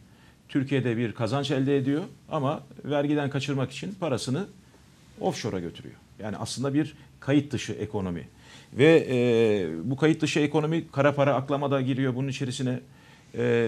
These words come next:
ve bu, e, aslında dünyada da mesela Sosyalist Enternasyonel olarak da bizim de, e, gündemimizde en, e, önemli konulardan birisi. Çünkü öyle bir aklama gelmiş ki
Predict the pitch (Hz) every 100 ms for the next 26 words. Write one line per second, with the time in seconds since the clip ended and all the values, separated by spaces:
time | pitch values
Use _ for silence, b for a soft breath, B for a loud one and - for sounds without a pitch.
0 | 110 139 131 165 165 - 117 113 117 127
1 | 147 147 123 135 147 147 160 131 131 -
2 | 104 - 107 - 120 131 123 127 120 120
3 | 123 139 123 104 101 139 - B B B
4 | - 131 139 147 120 127 - - 101 101
5 | 113 123 123 123 113 127 - 156 147 -
6 | 117 113 113 123 120 131 120 113 110 117
7 | 120 107 92 - - 151 147 117 202 185
8 | 139 135 131 123 127 123 233 - 110 107